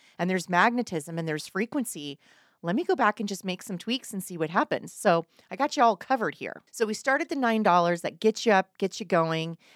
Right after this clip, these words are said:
And then the twenty-two dollar tier gives you access to the channeled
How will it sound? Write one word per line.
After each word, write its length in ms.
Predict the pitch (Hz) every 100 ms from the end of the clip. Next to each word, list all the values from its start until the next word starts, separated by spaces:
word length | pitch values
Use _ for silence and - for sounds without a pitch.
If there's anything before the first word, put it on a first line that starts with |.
| _
And 200 | 185 185
then 160 | 185 175
the 80 |
twenty-two 640 | 175 - 247 269 254 - 294
dollar 300 | 226 180 170
tier 560 | 170 - 175 160 160 165 - - _ _ -
gives 240 | 202 214 226
you 100 | 202
access 500 | 175 - - 175 -
to 460 | - 185 170 160 -
the 320 | 170 160 156
channeled 500 | - 175 185 180